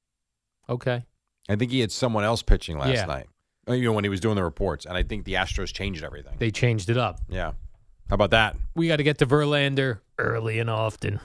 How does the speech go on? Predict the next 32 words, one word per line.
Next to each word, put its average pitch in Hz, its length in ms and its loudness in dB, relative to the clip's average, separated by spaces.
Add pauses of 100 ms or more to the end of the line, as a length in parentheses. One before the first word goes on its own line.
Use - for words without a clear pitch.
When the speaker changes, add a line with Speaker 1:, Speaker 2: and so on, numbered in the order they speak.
Speaker 2:
Well, 208 480 4
I 160 120 6
mean, 170 180 4
usually 196 380 2
with 165 180 0
these 135 280 2
good 147 360 0
pitchers, 110 560 2
as 110 260 0
you 135 100 0
know, 131 180 4
Garrett 123 360 2
Cole 127 220 4
is 101 100 -2
like 110 220 0
this 104 200 -2
as 80 120 -4
well. 107 280 2
You 98 160 -4
get 151 300 4
them 160 120 4
in 135 100 2
the 117 60 2
first 139 340 2
or 117 60 0
second 120 360 2
inning 127 200 4
'cause 85 120 0
once 117 260 4
they 110 140 2
settle 104 380 2
in, 120 340 2